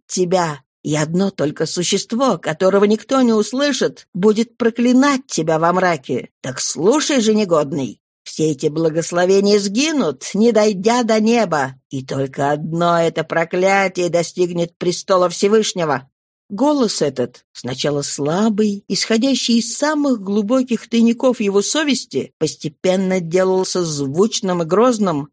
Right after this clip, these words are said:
и теперь он ясно слышал его. Последние слова были произнесены так отчётливо, что он оглянулся с каким-то ужасом.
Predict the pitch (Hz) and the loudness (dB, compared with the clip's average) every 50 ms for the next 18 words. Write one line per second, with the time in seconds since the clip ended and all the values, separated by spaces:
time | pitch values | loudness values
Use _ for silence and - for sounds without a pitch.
0 | _ _ - 170 - - 160 - - 185 180 180 180 180 175 190 196 185 - 208 | _ _ -10 -10 -8 -8 -6 -2 0 0 2 2 2 2 2 2 0 0 -2 -4
1 | 202 202 - - 254 277 311 311 - - 175 147 147 147 160 160 143 143 123 - | -4 -2 -2 -2 -2 -2 0 0 -2 -2 -4 -2 -2 -2 -2 -2 -2 -2 -2 -2
2 | - _ _ _ _ _ - 233 226 - - 277 294 302 262 226 240 233 226 - | -4 _ _ _ _ _ -4 -4 -4 -2 -2 -4 -4 -2 0 0 0 0 0 0
3 | 226 226 226 226 233 233 208 214 233 226 233 226 - 240 226 226 220 208 190 208 | 0 0 0 2 0 0 0 0 0 0 0 -2 0 0 0 2 2 0 0 0
4 | 208 214 208 - 226 226 233 240 240 240 - _ - 165 170 202 240 262 - 302 | 0 0 0 0 2 2 4 4 2 0 -2 _ -4 -2 0 0 0 0 -2 -2
5 | 285 269 - - - 269 233 - - 165 165 165 156 147 139 127 - - - - | -4 -4 -6 -4 -2 0 0 0 -2 -4 -2 0 0 0 -2 -4 -4 -8 -14 -8
6 | - - 175 180 190 202 202 208 233 262 277 285 294 262 220 165 - - 123 131 | -2 0 2 2 2 2 2 2 2 2 2 2 2 2 0 -2 -4 -8 -6 -6
7 | - - - 143 151 - 175 170 165 175 214 233 254 226 170 160 143 - - 123 | -6 -6 -6 -8 -6 -2 -2 -2 2 2 2 4 4 2 2 0 -4 -6 -6 -8
8 | - - 170 | -10 -12 -16